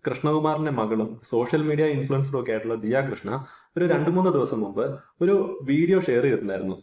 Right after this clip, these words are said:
സോഷ്യൽ മീഡിയയിൽ. ആ വീഡിയോ വളരെയധികം വൈറലായി കഴിഞ്ഞു ഇതിനോടകം. ഏകദേശം എഴുപത് ലക്ഷത്തോളം ആളുകളാണ് ആ വീഡിയോ കണ്ടു കഴിഞ്ഞു ഇതിനോടകം. ആ വീഡിയോ വേറൊന്നും ആയിരുന്നില്ല, ദിയ കൃഷ്ണയുടെ പ്രസവത്തിന്റെ വീഡിയോ ആയിരുന്നു. ദിയ കൃഷ്ണയുടെ പ്രസവത്തിന്റെ വീഡിയോ അവർ റെക്കോർഡ് ചെയ്തിട്ട്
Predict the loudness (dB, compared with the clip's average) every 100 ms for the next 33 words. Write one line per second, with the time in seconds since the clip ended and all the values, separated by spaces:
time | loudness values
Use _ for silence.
0 | -4 0 0 0 0 0 -4 -6 -12 _
1 | _ _ -20 -14 -2 0 2 4 4 4
2 | 4 2 2 4 4 4 2 2 0 0
3 | 0 -2 -4 -6 -6 -6 -8 -4 0 2
4 | 0 0 2 4 4 4 2 0 2 2
5 | 2 0 0 0 0 0 0 0 0 2
6 | 2 2 -2 -4 -2 0 0 -4 -8 -16
7 | _ _ _ -20 _ -2 0 4 4 6
8 | 6 4 2 -2 -4 -4 -4 -8 -8 -2
9 | 0 0 -2 -4 -2 -2 -4 -10 _ -2
10 | 2 2 4 4 2 0 -4 -6 -14 _
11 | _ _ -6 -2 0 -2 -2 0 0 0
12 | 0 0 2 2 2 0 0 0 -2 0
13 | -4 -2 0 2 2 0